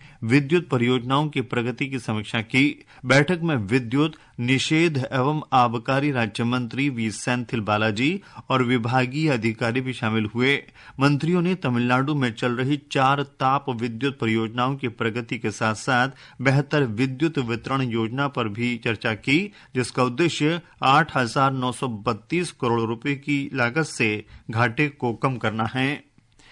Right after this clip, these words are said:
भारत ने संयुक्त राष्ट्र सुरक्षा परिषद की एक बहस में जम्मू कश्मीर के मुद्दे को उठाने के लिए पाकिस्तान की निंदा की है।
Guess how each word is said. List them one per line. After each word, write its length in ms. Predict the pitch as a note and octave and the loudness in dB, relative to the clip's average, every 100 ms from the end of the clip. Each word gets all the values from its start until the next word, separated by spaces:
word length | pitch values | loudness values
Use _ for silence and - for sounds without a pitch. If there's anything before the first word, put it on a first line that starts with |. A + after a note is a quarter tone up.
| - - - C3+ | -20 -20 -8 2
भारत 340 | C#3 D#3+ G#3 | 4 6 4
ने 200 | G3+ A#3+ | 4 2
संयुक्त 520 | - E3 E3 A3 A3 | 4 2 4 0 0
राष्ट्र 340 | D#3+ E3+ - F3+ | 2 2 2 -2
सुरक्षा 440 | E3 D3+ D3 D#3 | 2 0 2 -2
परिषद 460 | C#3 C#3 C3+ D#3+ C#3 | 2 0 2 -2 -2
की 320 | E3 E3 - | -4 -4 -2
एक 220 | C#3 B2+ | 0 0
बहस 420 | B2+ A#2+ B2+ F3 C#3+ | 0 0 0 0 0
में 280 | A2+ G#2 - - - | -2 -2 -8 -20 -10
जम्मू 340 | B2 D3 D#3 F3 | 2 4 6 2
कश्मीर 520 | E3 C#3 D3 C#3+ D#3+ | 2 0 2 2 2
के 240 | D#3+ E3 | 0 0
मुद्दे 380 | D#3 C3+ A#2 D3 | 2 0 0 -2
को 160 | D3+ B2+ | 0 2
उठाने 420 | A2+ A#2 A#2+ D3 | 0 -2 0 -2
के 160 | C3+ D3 | 0 0
लिए 140 | D#3+ | 0
पाकिस्तान 600 | D#3+ A#2 G#2 B2 C#3+ D3 | 0 0 0 -4 -2 -4
की 140 | C#3+ | -2
निंदा 280 | A#2 G#2+ A2 | -2 0 -2
की 220 | G2 A2+ | -4 -4
है। 360 | G#2 A#2+ C3 - | 0 0 -2 -6